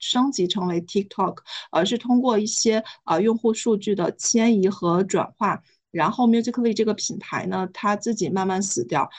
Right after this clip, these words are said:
呃，但是它的用户呢，是通过迁移的方式到 TikTok 上。那这样 Musical.ly 和 TikTok 在主体上的分离，如果能够足够彻底，那表现方式，我只是用户迁移，可能会有不一样的结果。但是这个东西它在商业上是否可行，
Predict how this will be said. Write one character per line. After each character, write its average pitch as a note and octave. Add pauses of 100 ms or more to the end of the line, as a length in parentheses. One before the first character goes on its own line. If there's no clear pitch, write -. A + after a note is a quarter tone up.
(200)
呃， E3
但 A3+
是 B3
它 B3
的 G#3
用 A#3+
户 B3+
呢， F#3
是 G3
通 A3+
过 A3+
迁 B3+
移 F#3+
的 F3+
方 F#3
式 F#3
到 F3
TikTok F#3
上。 C3 (320)
那 A3+
这 C4
样 A#3+
Musical.ly A3
和 G3
TikTok A#3+
在 A3
主 F#3+
体 B3+
上 A3+
的 G3
分 A3+
离， F#3
如 F#3
果 G3+
能 D#3
够 G#3+
足 F#3
够 A3
彻 A#3+
底， D#3 (280)
那 A3+
表 F#3
现 A3+
方 A#3+
式， A#3+
我 F3+
只 F3
是 -
用 A3
户 A3+
迁 A3
移， E3+
可 -
能 E3+
会 C4+
有 A3+
不 -
一 D#3+
样 E3+
的 D#3+
结 D3
果。 - (200)
但 A#3+
是 B3+
这 D4+
个 C4
东 A#3
西 G3
它 F3
在 A#3
商 A#3+
业 C4+
上 G#3+
是 A#3
否 E3
可 F#3
行， D3